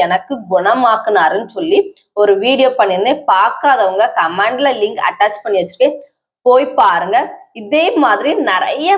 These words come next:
மிராக்கிள்ஸ் நம்மளுடைய வீடியோல கண்டினியூவா வந்துட்டு இருக்கும். அதுக்கு நம்ம சேனலை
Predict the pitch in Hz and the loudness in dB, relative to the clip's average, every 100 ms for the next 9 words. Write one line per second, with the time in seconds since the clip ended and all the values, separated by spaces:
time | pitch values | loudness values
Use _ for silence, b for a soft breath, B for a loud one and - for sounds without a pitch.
0 | 311 247 247 - 294 - 233 190 190 190 | 2 2 0 0 -2 -2 -4 -2 -2 2
1 | 202 202 240 240 254 - 214 196 220 240 | 0 0 -2 0 2 0 -2 -2 -2 2
2 | 269 294 233 208 180 185 262 392 b b | 4 4 2 -2 -8 -6 -4 -4 b b
3 | _ 202 220 302 349 359 226 202 - 233 | _ -2 0 0 2 2 2 0 0 0
4 | 233 226 262 | 2 2 0